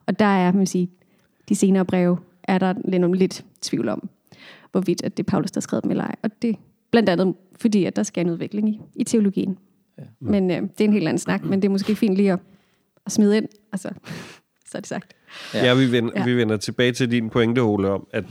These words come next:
Speaker 3: Bibelen kanoniserer mangfoldighed.
Speaker 2: Ja.
Speaker 3: Og, og forskellighed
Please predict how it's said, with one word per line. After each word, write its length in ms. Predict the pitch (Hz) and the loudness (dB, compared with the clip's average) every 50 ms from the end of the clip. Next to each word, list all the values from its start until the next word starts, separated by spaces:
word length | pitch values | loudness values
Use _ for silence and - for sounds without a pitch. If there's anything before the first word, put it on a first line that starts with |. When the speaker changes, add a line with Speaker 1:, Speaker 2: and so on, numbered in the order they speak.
| - | -4
Speaker 3:
Bibelen 480 | - 123 120 - - 120 110 104 107 - _ _ _ _ _ _ _ - - - - | -2 -2 -2 2 2 2 2 2 -2 -6 _ _ _ _ _ _ _ -18 -16 -14 -4
kanoniserer 800 | - 131 113 110 117 104 104 101 - - 139 131 110 107 107 107 - _ _ _ _ _ _ _ _ _ _ _ | -2 0 0 0 0 0 0 0 0 -2 -2 0 0 -2 -2 -4 -8 _ _ _ _ _ _ _ _ _ _ _
mangfoldighed. 600 | 120 120 110 101 - - 120 113 92 92 92 98 - - _ - | -6 -4 -4 -4 -2 -2 -2 -2 -2 -6 -8 -10 -10 -10 _ -8
Speaker 2:
Ja. 100 | 117 92 - _ _ _ _ _ _ _ _ _ _ _ _ _ _ _ | -8 -8 -8 _ _ _ _ _ _ _ _ _ _ _ _ _ _ _
Speaker 3:
Og, 240 | 120 107 98 - _ | -4 -4 -4 -8 _
og 140 | - 120 107 | -4 -4 -4
forskellighed 580 | - - - - - 131 113 107 107 101 90 | -4 -8 -8 -6 -4 -4 -4 -4 -4 -6 -8